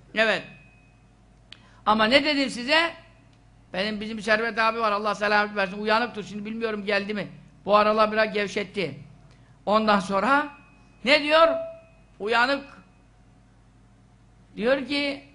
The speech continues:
"Senin bir sözün var." "Yahu," diyor, "benim ilmim yok." diyor. "Çok hocalar çıkıyor piyasaya." diyor.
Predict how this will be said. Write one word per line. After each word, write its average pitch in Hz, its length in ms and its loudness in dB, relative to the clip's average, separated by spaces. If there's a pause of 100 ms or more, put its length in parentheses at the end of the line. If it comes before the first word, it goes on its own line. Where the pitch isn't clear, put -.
"Senin 302 520 -4
bir 339 60 -6
sözün 285 420 -2
var." 214 120 0
"Yahu," 285 440 2
diyor, 233 220 -4
"benim 320 280 -2
ilmim 294 420 -4
yok." 311 280 6
diyor. 180 300 -6 (840)
"Çok 311 280 0
hocalar 320 460 4
çıkıyor 302 400 -2
piyasaya." 226 520 0
diyor. 277 300 0